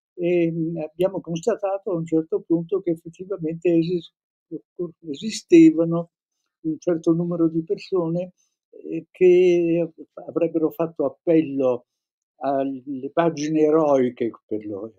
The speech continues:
eroiche per loro naturalmente del periodo fascista e avrebbero cercato di farne la, la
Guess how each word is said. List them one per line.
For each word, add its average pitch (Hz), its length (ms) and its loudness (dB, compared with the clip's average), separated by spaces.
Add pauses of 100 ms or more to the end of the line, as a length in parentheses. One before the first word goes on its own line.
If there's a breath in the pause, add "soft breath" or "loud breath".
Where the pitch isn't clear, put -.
(100)
eroiche 123 400 -6
per 135 180 -8
loro 156 340 0
naturalmente 139 800 -8
del 123 200 -14
periodo 131 640 -10 (400)
fascista 160 680 -6
e 151 180 -2
avrebbero 135 460 -6
cercato 135 460 -8
di 123 140 -12
farne 120 440 -8
la, 123 340 -10
la 120 220 -12